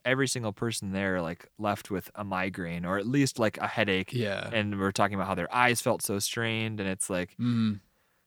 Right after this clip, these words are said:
Speaker 1: we were used to it, or we weren't playing it on flat screens or whatever, but it's, it's rough to go back to now.
Speaker 2: Yeah, uh, maybe that just is it, is a flat screen T Vs, like,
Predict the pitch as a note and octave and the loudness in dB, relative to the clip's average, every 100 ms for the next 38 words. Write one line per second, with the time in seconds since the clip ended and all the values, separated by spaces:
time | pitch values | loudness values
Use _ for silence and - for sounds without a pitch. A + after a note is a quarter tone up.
0 | _ - C#3 G#3 D3 C3 F3 - F#3 F3 | _ -2 2 6 6 8 6 6 4 4
1 | D#3 A#2 G#2+ G#2 C3 D3 - C#3+ C#3+ C3 | 4 4 6 4 4 2 0 0 2 0
2 | F#2 G2+ G2 - B2+ C3 - C#3 C3+ B2+ | 0 -2 -2 4 4 4 -2 -2 -2 -2
3 | A#2 F#2+ A2 A#2+ A2 G#2 G2 F#2+ E2+ - | 0 2 4 6 4 4 2 0 -2 -8
4 | - - - - A#2 A2 - - A#2 - | -14 -16 -20 -6 -4 -2 -6 -6 -6 -4
5 | F#2 G#2 - - G2 G2+ F#2+ G2 F#2+ - | 0 2 2 0 -2 0 2 2 0 -4
6 | F#2+ F#2 F2+ F2 - - _ _ _ _ | -4 -2 -2 -4 -8 -20 _ _ _ _
7 | _ B2 A#2+ A2+ G#2+ G#2+ - _ C3+ C3+ | _ 0 4 4 2 0 -8 _ -4 4
8 | D3+ D#3 D3+ C#3 C#3 C3 - A#2 A#2+ A#2+ | 6 10 10 12 10 8 2 2 2 4
9 | A2+ B2 G#2+ G2 - A#2 G#2+ - A2 G#2 | 6 4 4 -2 -2 2 2 0 -2 -2
10 | A2 G#2 G2+ G#2 G2 - G#2+ G2 - - | 0 0 0 0 -2 -2 -2 -2 -6 -14